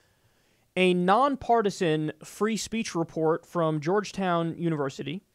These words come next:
and they found that seventy-five percent of college censorship is against the left. Now, again,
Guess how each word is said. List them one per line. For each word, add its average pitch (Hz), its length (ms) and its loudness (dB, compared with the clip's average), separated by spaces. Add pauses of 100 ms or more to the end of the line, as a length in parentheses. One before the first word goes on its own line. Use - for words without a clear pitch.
(420)
and 175 140 0
they 247 100 0
found 202 360 0
that 170 120 -4
seventy-five 233 1300 -2
percent 202 540 -4 (100)
of 151 160 -2
college 190 720 0
censorship 156 800 -6 (500)
is 175 160 4
against 156 400 0
the 196 100 4
left. - 460 0 (1080)
Now, 151 220 -2
again, 220 380 0